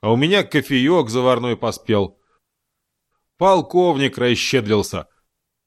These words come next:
По случаю удачного завершения операции «Амнистия». Только что принесли.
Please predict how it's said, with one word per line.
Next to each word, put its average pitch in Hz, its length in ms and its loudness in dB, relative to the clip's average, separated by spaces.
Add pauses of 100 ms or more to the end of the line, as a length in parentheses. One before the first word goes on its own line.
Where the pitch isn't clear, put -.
(120)
По 143 80 4
случаю 170 460 0
удачного 151 580 2
завершения 135 760 0
операции 135 580 0
«Амнистия». 120 840 -2 (840)
Только 190 220 4
что - 280 0
принесли. 98 680 -6